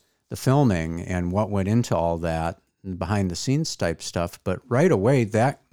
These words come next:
movie gets picked up by the A P and is all over the United States a-, as far as newspapers and stuff. And that's, so from the very first film, it's, it's al-, it's also talking about the impact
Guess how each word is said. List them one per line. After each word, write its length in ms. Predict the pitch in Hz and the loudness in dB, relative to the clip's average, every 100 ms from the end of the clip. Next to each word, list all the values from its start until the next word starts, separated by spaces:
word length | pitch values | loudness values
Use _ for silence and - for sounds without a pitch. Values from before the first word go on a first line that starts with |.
| - | -12
movie 360 | 139 117 107 | -4 -2 -2
gets 240 | 95 101 - | -4 -4 -6
picked 340 | - 95 - | -6 -6 -2
up 220 | 104 - | -2 -2
by 180 | - 87 | -4 -2
the 180 | 87 - | -4 -4
A 140 | 90 | -6
P 500 | 85 - 104 90 92 - _ _ _ - | -6 -6 -4 -4 -6 -12 _ _ _ -6
and 260 | 101 95 | -2 -2
is 240 | 90 85 - _ _ _ | -2 -6 -12 _ _ _
all 220 | 113 107 107 | 0 2 4
over 240 | 110 107 | 2 2
the 80 | 101 | 2
United 400 | 98 98 95 87 | 0 0 -2 -4
States 580 | - 107 120 - - - _ _ _ | -6 -4 -6 -8 -16 -18 _ _ _
a-, 120 | 101 | -8
as 200 | 107 92 | -6 -6
far 300 | - 104 98 | 0 0 2
as 320 | 92 87 - - _ _ 107 | 0 -4 -10 -14 _ _ -4
newspapers 760 | 107 117 - 104 - 87 85 | -2 0 0 -2 -2 -8 -8
and 100 | 82 | -12
stuff. 460 | - - 80 78 - | -10 -8 -8 -8 -10
And 220 | 104 98 | -4 -2
that's, 500 | 98 98 - - - - _ _ _ - | 0 -2 -4 -10 -10 -14 _ _ _ -10
so 640 | - 131 120 117 117 - _ _ _ _ | 2 4 4 4 0 -4 _ _ _ _
from 240 | - 131 | 0 2
the 60 | 113 | 4
very 340 | 104 127 139 | 4 4 4
first 420 | 101 - 110 95 - | 2 0 0 0 -4
film, 340 | 120 135 101 | 0 2 2
it's, 180 | 95 - | -2 -4
it's 200 | 104 110 | -4 0
al-, 260 | 104 110 113 - | 0 0 -2 -4
it's 160 | 107 | -2
also 320 | 104 110 113 | -2 0 -2
talking 480 | - 107 101 - 98 | -2 -2 -2 -2 -2
about 480 | 90 90 85 85 - | 0 0 0 -2 -4
the 160 | 90 95 | -6 -2
impact 760 | 95 98 104 92 90 - - | -2 -2 -2 -2 -4 -8 -20